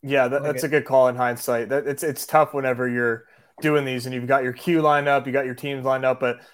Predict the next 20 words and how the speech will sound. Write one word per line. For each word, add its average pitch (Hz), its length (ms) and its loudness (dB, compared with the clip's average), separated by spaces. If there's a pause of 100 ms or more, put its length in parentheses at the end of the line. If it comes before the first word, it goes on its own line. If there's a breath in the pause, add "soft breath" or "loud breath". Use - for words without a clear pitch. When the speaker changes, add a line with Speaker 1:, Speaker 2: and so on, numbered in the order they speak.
(120)
Speaker 1:
that, 147 180 4
that, 151 200 2
that's 160 180 0
a 143 60 -6
pretty 151 220 0
good 123 140 -4
call, 131 160 2
I 123 100 0
think, 131 240 -6
in 127 80 -4
hindsight 123 640 -4
to, 120 280 -6
uh, 113 220 -4 (360)
to, 165 180 -6
to, 143 280 -2
to 151 120 -6
make 147 200 -2
sure 139 240 -2
that 123 160 -2
you 123 180 -10